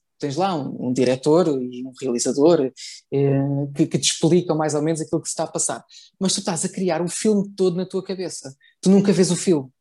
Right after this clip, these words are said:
E é muito engraçado, porque tu, pronto, gravas as tuas falas, não sabes, eles contam-te como é que é mais ou menos o filme, mas tu não o viste, e de repente estás um mês ou dois meses, ou às vezes mais, sem saber nada,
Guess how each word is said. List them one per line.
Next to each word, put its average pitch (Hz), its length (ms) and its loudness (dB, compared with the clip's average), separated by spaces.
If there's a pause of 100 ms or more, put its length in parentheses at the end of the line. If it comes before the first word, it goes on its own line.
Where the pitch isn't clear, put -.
(480)
E 180 180 6
é 196 60 6
muito 214 300 4
engraçado, 185 380 -2
porque - 140 -16
tu, 165 80 -14
pronto, 254 200 0
gravas 165 300 -2
as 165 100 -4
tuas 226 180 -2
falas, 254 460 -4 (640)
não 185 300 0
sabes, 196 340 -4 (640)
eles 175 220 2
contam-te 226 340 -2
como 165 140 -4
é 147 60 -4
que 156 80 -8
é - 20 -4
mais 143 160 -6
ou 147 80 -4
menos 151 140 -6
o 156 40 -10
filme, 226 240 2
mas 185 140 -2
tu 160 80 0
não 147 80 4
o 180 120 6
viste, 165 420 -4 (440)
e 196 100 2
de 190 100 6
repente 214 460 2 (760)
estás 139 480 -8 (120)
um 156 160 2
mês 175 340 4
ou 147 100 -2
dois 151 260 2
meses, 156 300 -2
ou 131 100 -6
às 123 120 -12
vezes 135 260 -8
mais, 135 240 -8 (600)
sem 160 800 2 (100)
saber 165 320 2
nada, 151 360 -2